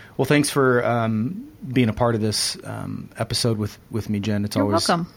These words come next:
Speaker 1: w-, wonderful to get
Speaker 2: Always
Speaker 1: to
Speaker 2: a
Speaker 1: spend
Speaker 2: pleasure.
Speaker 1: extra time with you.
Speaker 2: <laughs> It's always a pleasure.
Speaker 1: And you're basically f-,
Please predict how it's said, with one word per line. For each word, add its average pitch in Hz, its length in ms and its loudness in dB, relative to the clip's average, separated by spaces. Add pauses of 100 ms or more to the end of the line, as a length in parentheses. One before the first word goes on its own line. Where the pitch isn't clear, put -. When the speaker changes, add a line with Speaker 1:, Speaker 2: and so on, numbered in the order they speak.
(120)
Speaker 1:
w-, - 120 -16 (360)
wonderful 104 480 -2
to 95 160 -8 (460)
get - 80 0
Speaker 2:
Always 202 180 4
Speaker 1:
to - 60 4
Speaker 2:
a - 20 2
Speaker 1:
spend 220 80 4
Speaker 2:
pleasure. 180 260 4
Speaker 1:
extra 131 100 0
time 110 280 0
with 104 160 -2
you. 113 180 4
Speaker 2:
<laughs> 269 40 0 (960)
It's - 80 -12
always 330 220 4
a 196 40 2
pleasure. 151 380 0 (320)
Speaker 1:
And 151 160 6
you're 165 80 6
basically 170 400 4
f-, - 160 0